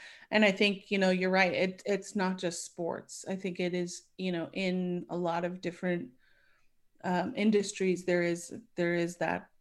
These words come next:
difference. Um, and I, I don't know if it's, you know, generational, um, it's habit, it's who you know. Um, I think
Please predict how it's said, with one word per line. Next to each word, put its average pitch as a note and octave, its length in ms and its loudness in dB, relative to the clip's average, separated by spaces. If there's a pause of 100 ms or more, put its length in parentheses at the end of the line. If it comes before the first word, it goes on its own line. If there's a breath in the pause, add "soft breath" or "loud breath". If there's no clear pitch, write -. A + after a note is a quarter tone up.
(120)
difference. - 640 -4 (100)
Um, E3+ 380 -2
and G#3+ 140 2
I, A3 220 2 (280)
I G#3+ 120 8
don't A3 200 8
know G#3+ 160 8
if A3 140 2
it's, F#3+ 300 2
you G3 100 0
know, F3+ 160 6
generational, F#3 1120 4
um, E3 480 0 (640 soft breath)
it's - 500 -2
habit, F3+ 540 6
it's F3 140 0
who - 200 2
you F#3+ 180 4
know. F3+ 560 2
Um, E3+ 320 2
I F#3 80 0
think F#3 400 -2